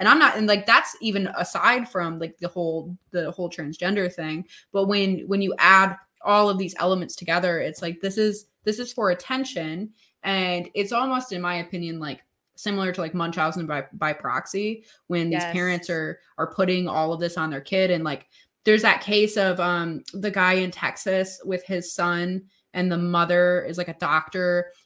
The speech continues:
Speaker 1: and, like, they, they
Speaker 2: Yep.
Speaker 1: just made the headlines again not too long ago, a couple days ago, I think,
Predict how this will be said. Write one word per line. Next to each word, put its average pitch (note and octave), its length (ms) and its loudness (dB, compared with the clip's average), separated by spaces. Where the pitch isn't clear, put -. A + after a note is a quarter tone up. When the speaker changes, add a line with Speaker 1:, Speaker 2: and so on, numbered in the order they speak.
Speaker 1:
and, E3+ 140 -4
like, E3 200 -6
they, F#3+ 140 0
they F#3+ 120 2
Speaker 2:
Yep. F#3 80 2
Speaker 1:
just F3+ 160 -2
made F3 140 0
the E3 60 -6
headlines E3+ 380 0
again E3+ 260 -2
not D#3+ 160 -4
too E3+ 140 -8
long E3 200 -2
ago, E3 200 -4
a D#3+ 40 -6
couple E3+ 240 -8
days E3 220 -6
ago, E3 160 -6
I E3 80 -6
think, E3+ 260 -8